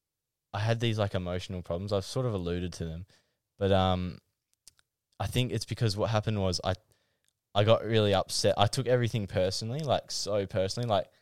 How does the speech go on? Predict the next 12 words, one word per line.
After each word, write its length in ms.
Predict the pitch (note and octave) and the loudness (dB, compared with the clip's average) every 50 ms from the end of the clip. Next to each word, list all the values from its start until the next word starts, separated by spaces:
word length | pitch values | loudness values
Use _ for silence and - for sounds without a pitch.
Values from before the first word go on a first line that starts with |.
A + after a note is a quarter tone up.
| _ _ _ _ _ _ _ | _ _ _ _ _ _ _
surface 520 | - - - - A#2 A2 G#2+ - G#2+ - - | -10 -4 0 2 4 4 4 2 0 2 4
level. 240 | G#2+ G#2 G2+ G2 | 6 6 6 6
Like, 180 | G2+ G2+ F2 - | 6 4 4 4
any, 240 | - C3 C3 C3 - - | 2 2 2 2 2 0
anytime 440 | C3 C3 C3+ C3+ - C#3+ C3 A#2+ A2+ | 0 0 0 2 2 0 0 0 0
someone 280 | - - A2+ G#2 G2 | 0 0 0 0 0
said 260 | F#2+ - - G2 F#2 - | 0 0 0 0 0 0
something, 300 | - G2 F2+ F2+ F2+ - - | -2 -2 -2 -2 -4 -6 -6
it, 120 | G2 F#2+ - - - - F#2+ | -6 -6 -6 -6 -6 -4 -2
it 60 | G2+ | 0
would, 160 | G2 G2 F2 | 0 0 2
like, 340 | F#2+ F#2+ F#2 F#2 - - _ | 4 4 4 4 4 0 _